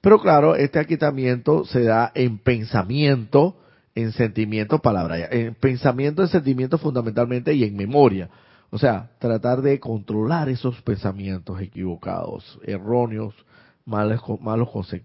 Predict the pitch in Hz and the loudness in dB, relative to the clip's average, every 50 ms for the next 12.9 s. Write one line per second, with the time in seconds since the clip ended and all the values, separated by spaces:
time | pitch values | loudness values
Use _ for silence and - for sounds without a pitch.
0 | _ - 107 120 127 123 117 127 117 107 - 101 - _ - 120 127 123 120 120 | _ -10 -6 -4 -4 -4 -4 -6 -8 -6 -6 -10 -10 _ -2 0 0 2 2 0
1 | 127 127 - - _ _ _ _ _ _ _ _ _ _ _ _ _ _ _ - | -2 -4 -6 -10 _ _ _ _ _ _ _ _ _ _ _ _ _ _ _ -6
2 | - 113 113 110 107 107 104 101 98 95 95 95 98 98 95 95 92 92 92 98 | -2 0 2 2 2 2 2 0 0 -2 -2 -2 -4 -4 -6 -6 -6 -8 -8 -10
3 | 113 - - 101 101 - 120 - - 110 92 92 - - 101 101 113 127 139 143 | -12 -10 -10 -8 -6 -6 -6 -4 -4 -6 -6 -6 -10 -10 -10 -8 -8 -6 -2 2
4 | 147 139 127 113 104 98 - 113 107 110 110 110 110 110 107 101 98 - - - | 4 4 4 2 0 -4 -4 -2 -2 0 0 0 -2 -2 -4 -6 -8 -12 -18 -20
5 | - - - 104 101 - 117 110 104 92 90 _ - 104 104 107 107 113 110 107 | -12 -8 -8 -8 -8 -4 -4 -4 -4 -4 -6 _ -6 -4 -2 -2 -2 -2 0 -2
6 | 98 92 98 107 110 107 107 110 110 113 113 - - - - _ _ _ _ _ | -2 -2 -2 -2 -2 -2 -2 -4 -4 -4 -6 -8 -12 -20 -20 _ _ _ _ _
7 | _ _ _ _ _ _ - 92 104 101 98 95 95 98 90 - - 113 104 92 | _ _ _ _ _ _ -6 -4 -2 -2 -2 -2 -2 -4 -6 -6 -4 -4 -4 -4
8 | 87 - - - 107 98 98 95 107 110 104 107 107 104 101 107 117 117 - - | -4 -10 -8 -4 -4 -4 -2 -2 -2 0 0 0 0 0 0 0 -2 -4 -8 -16
9 | - - - - - - _ _ _ _ _ - - 101 101 95 92 92 90 87 | -20 -20 -20 -20 -20 -20 _ _ _ _ _ -10 -8 -6 -6 -4 -4 -6 -6 -8
10 | 95 101 - - _ - 107 98 - - - 98 - _ - - 104 107 - - | -8 -12 -14 -14 _ -16 -14 -14 -12 -10 -10 -12 -12 _ -10 -8 -8 -8 -6 -8
11 | 101 98 104 101 101 104 101 98 98 120 120 113 113 - _ _ _ _ _ _ | -8 -8 -8 -10 -8 -6 -8 -8 -4 -4 -4 -4 -4 -10 _ _ _ _ _ _
12 | _ _ _ _ _ _ - 104 110 110 107 104 101 95 92 90 - - | _ _ _ _ _ _ -4 -2 0 0 2 0 0 -2 -2 -4 -8 -10